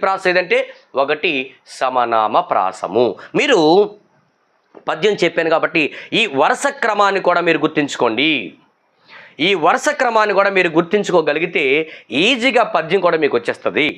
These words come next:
అడగచ్చండి. కాబట్టి అనంతమాచుడు చెప్పినటువంటి పన్నెండు ప్రాసల్ని వరుస క్రమంలో పెట్టండి అంటే ఎలా పెడతావు? వస్తేనే కదా అది పద్యం వస్తే మీకు ఈజీగా వస్తది. ఒక పద్యాన్ని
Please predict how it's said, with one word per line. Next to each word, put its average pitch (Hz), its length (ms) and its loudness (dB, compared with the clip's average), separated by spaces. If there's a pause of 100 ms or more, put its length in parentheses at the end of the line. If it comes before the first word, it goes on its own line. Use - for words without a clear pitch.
(160)
అడగచ్చండి. 180 500 -2 (260)
కాబట్టి 214 340 -4
అనంతమాచుడు 226 680 0
చెప్పినటువంటి 190 520 0 (600)
పన్నెండు 269 360 -2
ప్రాసల్ని 214 460 0
వరుస 202 200 0 (100)
క్రమంలో 262 360 4 (100)
పెట్టండి 214 340 0
అంటే 202 180 0 (800)
ఎలా 139 260 0
పెడతావు? 175 360 0 (840)
వస్తేనే 233 440 0
కదా 160 160 2 (500)
అది 101 120 -8 (200)
పద్యం 135 320 -2
వస్తే - 200 -4 (100)
మీకు 165 200 -4
ఈజీగా 139 260 0
వస్తది. 101 240 -4 (240)
ఒక 156 80 0 (120)
పద్యాన్ని 269 380 2